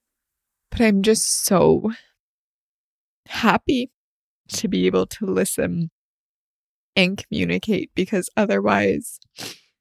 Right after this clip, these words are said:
my human self would have really gotten in the way of this process. I would be driving myself crazy with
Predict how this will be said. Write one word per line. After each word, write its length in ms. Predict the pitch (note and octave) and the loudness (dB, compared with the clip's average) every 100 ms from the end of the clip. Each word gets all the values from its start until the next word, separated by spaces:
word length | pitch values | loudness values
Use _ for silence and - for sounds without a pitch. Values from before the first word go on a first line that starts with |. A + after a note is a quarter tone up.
| _ _ _ A3 | _ _ _ 2
my 260 | G3+ G3 | 4 6
human 560 | G#3 G3+ F#3 F#3 F3 F#3+ | 4 0 -4 -2 -2 -4
self 340 | - F3 F3 _ | -2 0 -2 _
would 100 | G#3 | -4
have 120 | G3+ G3+ | -2 -2
really 460 | F#3+ F3+ F3+ F3 | 0 0 0 -2
gotten 360 | F3+ F3 F#3 F#3+ | -2 -4 -2 -2
in 120 | F#3 | -2
the 80 | F3+ | -2
way 340 | F3 E3+ E3 - _ _ _ _ _ _ _ _ _ _ _ | -2 -2 -4 -8 _ _ _ _ _ _ _ _ _ _ _
of 220 | G#3+ F#3 E3+ | 0 0 2
this 180 | F3+ | 0
process. 840 | - - F#3 - - G#3+ - - - _ - - - - _ _ _ _ - | -2 -4 -2 -2 -2 -4 -6 -12 -20 _ -20 -20 -20 -20 _ _ _ _ 6
I 100 | F#3 | 8
would 180 | F#3 | 8
be 120 | G3 F#3+ | 6 4
driving 420 | F3+ F3 F3+ F3 | 2 2 -2 0
myself 560 | F3+ - - E3 E3 - | 0 0 0 0 -2 -6
crazy 600 | - - - - - G#3 - _ _ _ _ - | -6 -2 -2 -2 -2 -2 -6 _ _ _ _ -2
with 280 | E3+ F3 | 0 0